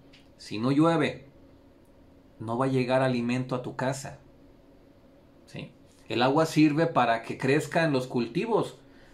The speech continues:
para que crezcan todos los vegetales, todo nuestro alimento. Imagínate, entonces tenemos que bendecir esa agua, pero también es agua limpia.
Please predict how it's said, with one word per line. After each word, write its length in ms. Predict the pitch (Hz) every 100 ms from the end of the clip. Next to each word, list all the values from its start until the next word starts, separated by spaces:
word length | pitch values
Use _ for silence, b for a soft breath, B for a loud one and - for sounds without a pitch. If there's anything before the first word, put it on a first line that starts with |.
| -
para 160 | 120
que 120 | 117 -
crezcan 420 | 147 165 170 156
todos 180 | 165 180
los 160 | 151
vegetales, 840 | 123 120 113 - 160 214 165 131 -
todo 280 | 175 226
nuestro 280 | 208 160 151
alimento. 800 | 123 120 127 196 240 202 190 190 B B B
Imagínate, 640 | 135 135 135 185 214 196
entonces 420 | 160 151 190 202
tenemos 400 | - 170 180 190
que 120 | 190 170
bendecir 480 | 156 143 139 156
esa 280 | 156 147 147
agua, 360 | 156 135 95 - B B B
pero 140 | 127 127
también 280 | 135 156
es 160 | 180 -
agua 320 | 165 165 165 -
limpia. 520 | 139 151 135 82